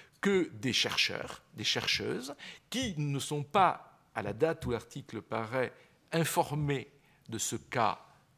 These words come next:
s'en saisissent à leur tour et apportent des élé-, des éléments d'information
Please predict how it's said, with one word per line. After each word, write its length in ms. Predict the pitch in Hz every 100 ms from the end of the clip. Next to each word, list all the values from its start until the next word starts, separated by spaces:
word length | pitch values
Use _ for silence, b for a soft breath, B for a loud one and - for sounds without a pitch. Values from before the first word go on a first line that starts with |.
| _ -
s'en 200 | - 110
saisissent 480 | - 117 127 120
à 40 | 92
leur 200 | 98 -
tour 420 | - 311 381 - B B B
et 160 | 131 -
apportent 720 | - - - 107 117 107 - -
des 240 | 117 110
élé-, 220 | 127 117 113 107
des 140 | 123 120
éléments 280 | 127 127
d'information 800 | 117 110 107 110 110 - - 110